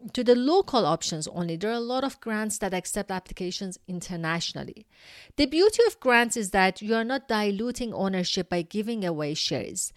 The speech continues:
I have seen grants from a couple of thousand dollars to hundred thousand dollars. The government might even support you more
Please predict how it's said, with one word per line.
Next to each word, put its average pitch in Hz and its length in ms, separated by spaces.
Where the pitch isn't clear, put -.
I 302 140
have 349 180
seen 302 240
grants 254 320
from 214 240
a 196 40
couple 226 300
of 220 100
thousand 202 500
dollars 196 460
to 185 140
hundred 208 600
thousand 170 400
dollars. 151 460
The 247 120
government 370 500
might 262 200
even 277 400
support 240 500
you 247 80
more 233 480